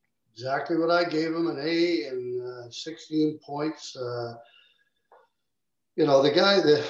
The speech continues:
I mean, he, he's their best defenseman, all-around defenseman. He's the guy that makes a power play go, the guy that gets the puck up the ice. I mean, hi-, his skating ability is off the charts. And, uh, I mean, what,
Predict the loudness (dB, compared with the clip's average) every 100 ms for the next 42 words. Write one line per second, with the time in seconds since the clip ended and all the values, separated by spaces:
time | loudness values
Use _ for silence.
0 | -8 -4 2 2 2 2 2 2 2 2
1 | 2 2 0 0 -8 -12 -12 -12 -10 -8
2 | -4 2 2 2 0 -2 -4 -6 -6 -6
3 | -6 -6 -4 -2 -4 -6 -4 -2 0 -2
4 | -4 -6 -8 -10 -12 -8 -2 -2 -2 -2
5 | -4 -2 -2 -2 -2 -6 -10 -14 -8 -4
6 | -2 -4 -6 -8 -8 -14 _ -8 -4 -6
7 | -6 -8 -4 -4 -6 -12 _ _ _ _
8 | _ _ 2 4 6 6 2 0 -2 -4
9 | 6 8 10 8 6 -2 -2 2 2 2
10 | 0 -2 -4 -4 -6 -14 -12 -8 -8 -8
11 | -12 -16 -14 -8 -6 -6 -4 -4 -4 -8
12 | -12 _ _ _ _ _ _ _ _ -20
13 | -14 -10 -8 -8 -6 -6